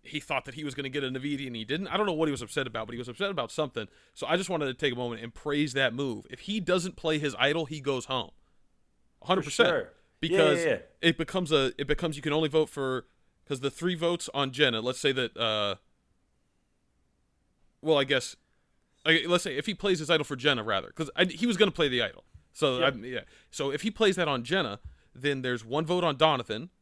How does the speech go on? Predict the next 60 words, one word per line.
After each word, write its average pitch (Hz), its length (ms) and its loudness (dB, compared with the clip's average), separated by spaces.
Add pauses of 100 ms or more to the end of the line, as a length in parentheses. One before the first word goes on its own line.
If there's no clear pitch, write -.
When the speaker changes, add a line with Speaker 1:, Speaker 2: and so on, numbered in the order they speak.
(200)
Speaker 1:
because 127 260 -4
Jenna 143 260 2
voted 113 300 -2
for 104 240 -6
him, 139 80 -10 (160)
one 151 240 2
vote 147 120 0
Speaker 2:
Mm-hmm. 143 80 0
Speaker 1:
on 131 60 -2
Sebastian, 135 680 -2 (280)
and 147 120 -4
only 156 240 2
Jenna, 143 560 -2 (220)
Chelsea, 151 360 2
and 135 80 0
Angela 139 280 0
could 123 180 -6
vote. 156 340 2
And 131 140 -6
with 127 220 -4
Jenna 139 240 0
off 139 260 -2
the 135 60 -12
books, 156 500 -4 (720)
Chelsea 165 320 0
Speaker 2:
Yeah. 135 60 2
Speaker 1:
and 127 100 4
Angela 143 280 0
would 147 140 4
have 143 100 2
voted 147 260 0
Donathan. 151 380 0
He 139 100 -6
would 143 100 -4
have 135 60 -8
gone 143 160 -4
home. 185 240 -2 (320)
So 151 220 2
Speaker 2:
Hundred 135 160 2
percent. - 160 -16
Speaker 1:
by 143 120 6
playing 190 380 0
that 170 180 2
for 151 140 0
himself, 127 600 0 (420)
uh, 107 400 0 (140)
he 170 380 -6
saved 156 460 -4
his 127 180 -2
ass. 123 440 4
So - 140 -8
I 135 80 -2
don't 202 80 0
know 196 60 0
what 180 200 0
exactly 143 440 0
he 143 60 -8
was 127 100 -6
upset 123 260 -4
about, 127 300 -2